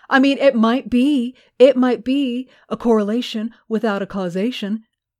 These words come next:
but it might not be as well, because up to that point,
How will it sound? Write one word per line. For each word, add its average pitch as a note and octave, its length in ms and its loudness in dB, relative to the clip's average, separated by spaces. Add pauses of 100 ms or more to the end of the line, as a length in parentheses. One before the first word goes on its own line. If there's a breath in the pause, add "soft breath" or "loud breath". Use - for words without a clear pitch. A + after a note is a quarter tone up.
(400)
but A3+ 160 4
it A3 80 2
might F#3+ 260 -2
not G#3 380 -2
be E3+ 180 -6
as G3+ 160 -10
well, E3+ 440 -10 (260)
because F#3+ 500 -2
up B3+ 200 -4
to A3+ 120 -4
that F3+ 260 -8
point, A3+ 520 -4